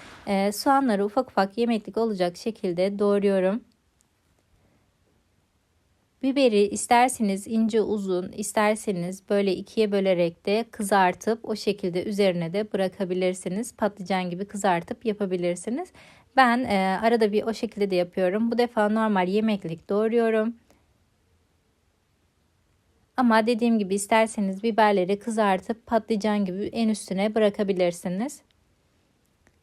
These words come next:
Eğer benim gibi yapacaksanız ufak ufak yemeklik olacak şekilde doğrayabilirsiniz. Evet, şimdi ben biberlerimi de doğradım ve şimdi yemeğime başlıyorum.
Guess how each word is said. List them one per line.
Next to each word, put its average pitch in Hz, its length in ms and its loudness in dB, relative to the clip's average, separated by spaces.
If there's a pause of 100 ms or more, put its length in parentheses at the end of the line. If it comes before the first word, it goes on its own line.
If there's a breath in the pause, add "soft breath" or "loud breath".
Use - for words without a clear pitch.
(480)
Eğer 233 280 4
benim 240 220 4
gibi 196 160 0
yapacaksanız 214 880 0
ufak 226 240 -4
ufak 196 300 -2
yemeklik 208 400 -2
olacak 190 340 0
şekilde 208 540 -4
doğrayabilirsiniz. 190 1080 -2 (1300)
Evet, 214 200 2
şimdi 247 340 0
ben 226 200 6
biberlerimi 214 640 4
de 175 160 -2
doğradım 226 580 0
ve 220 100 2
şimdi 208 380 -2
yemeğime 196 600 0
başlıyorum. 202 680 0